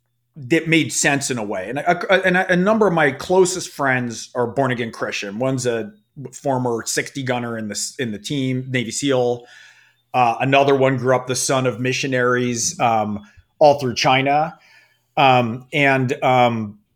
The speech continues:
and so all of a sudden we started to have these, um, conversations, um, where we'd be going through something at the same time in our life. And I'd be like, "Oh, it's like Jungian synchronicity." And they'd have a description that was totally Christian, and we'd put 'em on top of each other and they would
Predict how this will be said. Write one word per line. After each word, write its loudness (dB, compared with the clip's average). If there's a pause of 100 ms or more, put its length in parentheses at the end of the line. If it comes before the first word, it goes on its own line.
(1000)
and 2
so 4
all 8
of 2
a 4
sudden 4
we 2
started 0
to -4
have 2
these, -2
um, 2
conversations, -2
um, 0 (460)
where 2 (320)
we'd 2
be 0
going 4
through -4
something -4
at -8
the -6
same -4
time -4
in -4
our -2
life. 2
And -8
I'd -2
be -6
like, 0
"Oh, 6
it's 0
like 2
Jungian 0
synchronicity." -4
And 0
they'd 2
have 2
a -2
description -2
that -8
was -10
totally -2
Christian, -2
and -6
we'd -6
put 0
'em 0
on -2
top -2
of -4
each -8
other -2
and -6
they -8
would -8